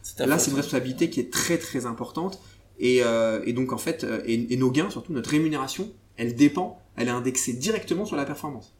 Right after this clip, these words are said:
Speaker 2: Donc il y a aussi ce
Speaker 1: Donc on peut
Speaker 2: côté-là.
Speaker 1: gagner plus, mais aussi gagner moins.
Speaker 2: Ah ouais, en hedge fund, les traders en hedge fund peuvent gagner beaucoup, beaucoup plus, mais, euh, ont une durée de vie, on va dire, euh,
Speaker 1: Il y a un
Speaker 2: peu
Speaker 1: gros
Speaker 2: plus
Speaker 1: turnover, ouais.
Speaker 2: Ouais, en hedge fund, ouais, c'est difficile. C'est difficile, parce qu'en général, les traders qui restent longtemps, c'est les traders algo.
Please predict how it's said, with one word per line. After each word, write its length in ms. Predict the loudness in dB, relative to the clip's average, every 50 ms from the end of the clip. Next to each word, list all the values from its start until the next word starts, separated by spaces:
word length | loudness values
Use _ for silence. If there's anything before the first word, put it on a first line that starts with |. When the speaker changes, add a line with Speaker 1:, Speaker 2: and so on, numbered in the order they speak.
| _ _ _
Speaker 2:
Donc 200 | -10 -10 -8 -8
il 100 | -6 -2
y 60 | 0 0
a 40 |
aussi 220 | 0 0 -2 -2 -2
ce 260 | -4 -4 -4 -2 -2
Speaker 1:
Donc 80 | -2 0
on 20 | 0
peut 80 | 2 4
Speaker 2:
côté-là. 180 | 6 6 6
Speaker 1:
gagner 140 | 6 4 2
plus, 340 | -2 0 -2 -2 -2 -2 -4
mais 80 | -8 -10
aussi 180 | -8 -8 -6
gagner 200 | -8 -8 -8 -10
moins. 100 | -4 2
Speaker 2:
Ah 120 | 2 4 4
ouais, 140 | 2 0 -2
en 100 | 0 0
hedge 160 | 0 0 -2
fund, 120 | -2 0 0
les 120 | 0 0
traders 320 | 0 -2 -2 0 0 0 -2
en 80 | -2
hedge 120 | -6 -6 -4
fund 120 | -4 -6
peuvent 180 | -4 -6 -8 -4
gagner 240 | -4 -2 -2 -2 -4
beaucoup, 440 | -6 -6 -2 -2 -2 -2 -2 -4 -2
beaucoup 260 | -2 -2 -2 -2 -6
plus, 400 | -4 0 0 0 0 -2 -8 -16 -20 -20 -20 _ -4
mais, 200 | 0 2 4 4 4
euh, 920 | 4 2 0 0 -2 -4 -4 -6 -6 -8 -8 -8 -10 -10 -10 -10 -10 -10 -12 -14 -14 -8
ont 120 | -6 -4 -4
une 100 | -2 -2
durée 240 | -4 -2 -2 -2
de 80 | -4 -4
vie, 220 | -6 -6 -6 -6
on 40 | -6
va 100 | -6 -8 -6
dire, 220 | -6 -8 -8 -8
euh, 380 | -10 -10 -10 -10 -10 -12 -12 -10 0
Speaker 1:
Il 40 | 4
y 20 |
a 80 | 6 6
un 60 | 6
Speaker 2:
peu 40 | 6
Speaker 1:
gros 100 | 4 4
Speaker 2:
plus 40 |
Speaker 1:
turnover, 400 | 4 4 4 4 4 4 4 4 4 4
ouais. 300 | 0 -2 -6 -8 -6 -6
Speaker 2:
Ouais, 100 | -6 -4
en 100 | -4 -4
hedge 140 | -4 -4 -4
fund, 120 | -6 -8 -8
ouais, 120 | -8 -8
c'est 140 | -6 -6 -6
difficile. 400 | -6 -6 -8 -8 -8 -10 -12 -12 -16 -20 -20 -20 _ -20 -20 -20 _ -16 -12
C'est 140 | -10 -8 -8
difficile, 480 | -8 -6 -6 -6 -2 0 0 0 0 -2
parce 140 | -4 -6 -6
qu'en 100 | -8 -6
général, 340 | -4 -4 -2 0 0 2
les 140 | 2 2 0
traders 360 | 0 0 0 2 2 2 0
qui 140 | -2 -4 -4
restent 160 | -4 -4 -6 -8
longtemps, 240 | -8 -6 -6 -6 -6
c'est 140 | -4 -4
les 60 | -6 -4
traders 300 | -6 -8 -6 -6 -4 -4
algo. 380 | -2 0 2 0 0 0 -4